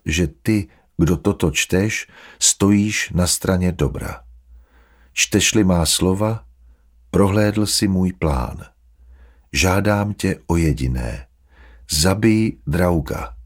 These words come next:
Nedovol mu uniknout. Jinak promění celé stvoření v popel. O tom netřeba pochybovat. Iris utichne. Dočetla. „No vy to všechno chápete?“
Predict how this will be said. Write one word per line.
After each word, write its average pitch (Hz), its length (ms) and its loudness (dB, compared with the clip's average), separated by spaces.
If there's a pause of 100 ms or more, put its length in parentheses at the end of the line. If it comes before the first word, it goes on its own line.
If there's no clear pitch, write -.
(500)
Nedovol 104 540 4
mu 107 120 0
uniknout. 69 760 -4 (580)
Jinak 92 360 2
promění 104 500 2
celé 104 380 2
stvoření 101 600 0
v - 220 -12
popel. - 580 -6 (560)
O 95 120 0
tom 113 440 -2 (380)
netřeba 82 520 -2
pochybovat. - 800 -10 (2000)
Iris 92 300 2
utichne. - 640 -8 (880)
Dočetla. - 680 -6 (1700)
„No 98 80 4
vy 123 100 4
to 165 80 4
všechno 185 260 4
chápete?“ 135 760 2